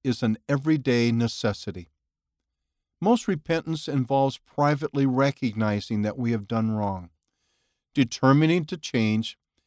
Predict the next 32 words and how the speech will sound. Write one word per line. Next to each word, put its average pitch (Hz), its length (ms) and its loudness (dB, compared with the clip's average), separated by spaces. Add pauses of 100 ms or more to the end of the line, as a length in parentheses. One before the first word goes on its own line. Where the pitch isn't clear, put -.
(120)
and 135 200 2
trying 156 340 2
to 165 80 0
make 143 260 2
it 139 120 -2
right 127 320 2
with 131 180 -4
those 117 320 0
we 117 200 4
have 104 320 -2
wronged. 117 480 -4 (1080)
In 127 140 4
terms 208 480 2
of 143 100 -2
the 127 120 0
parable 156 520 2
of 135 100 2
the 127 100 0
two - 240 -2
wolves, 123 680 -2 (560)
repentance 196 640 2
consists - 640 -4
of - 180 -8
ceasing 185 560 -4
to 135 100 -2
feed 156 380 -2
the 117 100 0
wicked 123 420 -2
wolf 120 440 0
even 113 320 2
small 117 400 0
meals, 117 580 0